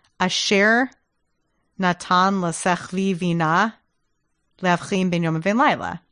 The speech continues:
So we start both Birkot HaShachar and the beginning blessings of the Amidah just with this idea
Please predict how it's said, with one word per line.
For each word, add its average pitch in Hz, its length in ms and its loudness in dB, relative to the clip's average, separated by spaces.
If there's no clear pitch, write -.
So 226 160 0
we 220 140 4
start 254 420 2
both 208 160 -2
Birkot 214 260 0
HaShachar 208 760 2
and 208 360 4
the 208 140 -2
beginning 196 260 2
blessings 190 320 0
of 190 40 -2
the 190 60 0
Amidah 185 580 4
just 330 380 0
with 330 140 -2
this 311 140 -2
idea 208 580 0